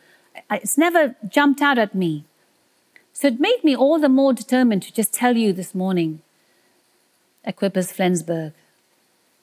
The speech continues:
believe that you can thrive. Even if your belief is as small as a mustard seed,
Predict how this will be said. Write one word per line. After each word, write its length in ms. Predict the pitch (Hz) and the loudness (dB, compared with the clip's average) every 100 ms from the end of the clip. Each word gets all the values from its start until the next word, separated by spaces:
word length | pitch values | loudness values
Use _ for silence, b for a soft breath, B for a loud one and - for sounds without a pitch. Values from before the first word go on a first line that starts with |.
| _ _ - | _ _ 0
believe 760 | 277 277 320 311 196 175 - | 2 4 4 4 2 -2 -4
that 180 | 226 226 | -2 0
you 240 | 208 247 | 0 0
can 240 | 240 233 202 | 2 0 0
thrive. 640 | - 214 196 165 151 156 _ _ _ _ _ - | 0 0 2 0 -6 -16 _ _ _ _ _ 0
Even 260 | 285 320 | 2 2
if 200 | 320 - | 2 2
your 120 | 254 | 0
belief 540 | 208 190 240 277 294 240 | 0 0 0 2 2 0
is 120 | 214 | -2
as 100 | 214 | -2
small 400 | - 247 285 311 | 0 2 4 4
as 120 | 294 | 2
a 60 | 285 | 2
mustard 420 | 254 240 - 190 | 2 0 -4 -4
seed, 460 | - 190 185 185 | -4 -6 -6 -8